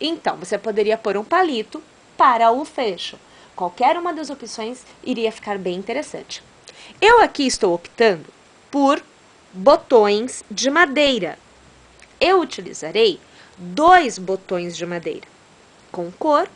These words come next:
que combine, claro, né, com a peça que tá sendo executada, com a cor do fio que eu tô usando. Bom, partindo do princípio que eu vou usar botões,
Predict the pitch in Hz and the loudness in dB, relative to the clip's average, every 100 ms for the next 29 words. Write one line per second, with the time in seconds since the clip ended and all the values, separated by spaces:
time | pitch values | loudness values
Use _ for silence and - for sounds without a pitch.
0 | _ - - 571 440 247 269 175 - 175 | _ -12 -10 -10 -8 -6 -6 -8 -8 -8
1 | 240 190 190 269 _ - 339 190 180 202 | -6 -6 -8 -10 _ -10 -8 -10 -10 -14
2 | - 233 - 208 196 208 220 - - 170 | -12 -14 -12 -14 -12 -12 -14 -16 -16 -14
3 | 208 185 - 208 - 190 180 196 262 - | -12 -14 -14 -16 -10 -6 -6 -8 -12 -8
4 | 170 208 - 214 262 214 - - _ - | -8 -8 -4 -4 -4 -8 -12 -20 _ -20
5 | - - - - 214 - - - - - | -20 -20 -20 0 2 2 -4 -20 -20 -20
6 | - - 415 427 605 554 523 370 359 - | -6 4 4 4 0 0 0 -2 -4 -4
7 | 208 180 156 - 233 254 233 190 185 185 | -6 -6 -8 -2 2 2 2 -2 -2 0
8 | 294 302 214 185 180 - - | -2 0 -2 -2 -6 -16 -20